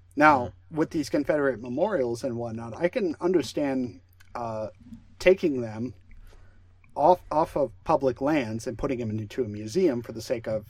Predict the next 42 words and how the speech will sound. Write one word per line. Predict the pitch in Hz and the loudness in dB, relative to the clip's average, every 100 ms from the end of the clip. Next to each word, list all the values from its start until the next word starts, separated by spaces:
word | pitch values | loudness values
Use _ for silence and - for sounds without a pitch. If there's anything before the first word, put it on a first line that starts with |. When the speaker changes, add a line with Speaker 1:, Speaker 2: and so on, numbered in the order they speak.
| - | -8
Speaker 1:
histor-, | 135 - 135 156 139 110 95 | -8 -4 2 2 2 -4 -6
Speaker 2:
Mm. | 139 | -8
Speaker 1:
uh, | |
like, | 127 117 101 | -8 -8 -8
historical | 139 143 - 147 135 - | -6 -6 0 4 4 4
preservation. | - 131 113 87 151 214 - - - - - - - - | -2 -2 -4 0 2 2 -2 -14 -20 -20 -20 -20 -20 -14
But | - 113 | -8 -2
Speaker 2:
Yeah. | 135 | 0
Speaker 1:
I | |
don't, | - - | 0 0
I | 147 | 2
don't | 147 | 2
wanna | 135 127 | 2 -2
see | 175 | -2
these | 127 - | -2 -6
things | 123 104 | -8 -10
destroyed | - - - - 151 175 - 87 | -10 -12 -8 -6 2 4 4 -2
because | 98 - 110 - - | -14 -10 -10 -10 -18
they're | 147 117 113 107 | -16 -10 -8 -4
there. | 101 170 202 - 110 | 4 6 6 2 -6
They're | 107 101 | -6 -6
a | |
part | - - 185 143 | -6 2 4 4
of | 101 | -4
our | 98 | -8
history | 98 202 - 202 87 | -4 -4 -4 -14 -12
right | 90 87 | -12 -12
now. | 95 92 87 - - - - - | -14 -18 -18 -20 -20 -20 -16 -8
Like, | - 147 | -4 -2
Speaker 2:
Yeah. | 143 139 | 2 4
Speaker 1:
be | 135 | 2
it, | - - | 0 6
be | 170 165 | 8 6
it | 135 | 4
good | 156 135 | 2 2
or | 123 | 2
bad, | 120 196 196 262 - | 4 4 4 2 0
and | 143 139 | -2 0
we | 151 | 0
can, | - 156 135 127 - - | 0 -2 -2 -6 -8 -12
you | 123 | -10
know, | 120 | -10